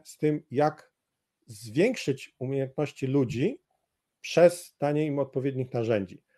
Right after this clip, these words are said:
Bo najczęściej, jak się wyci-, zupełnie wytnie, że tak powiem, człowieka z takiego, z takiej pętli, to efekty w którymś momencie zaczynają gdzieś tam odlatywać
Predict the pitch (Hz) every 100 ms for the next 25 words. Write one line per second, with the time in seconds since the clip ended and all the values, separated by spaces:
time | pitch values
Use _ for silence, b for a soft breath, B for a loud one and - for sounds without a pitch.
0 | _ _ - 131 135 - 123 139 135 220
1 | 208 - 160 180 - 143 139 - 139 127
2 | 139 - - 113 131 240 247 175 175 180
3 | 160 131 120 123 - 117 120 - 127 123
4 | - 127 151 151 120 110 - _ _ -
5 | - 110 131 113 113 120 - 110 - 117
6 | 214 214 147 156 180 b b b - 165
7 | 156 202 - 196 - 185 165 156 160 160
8 | 143 139 143 143 143 139 123 139 - 139
9 | 120 120 117 127 123 123 - - _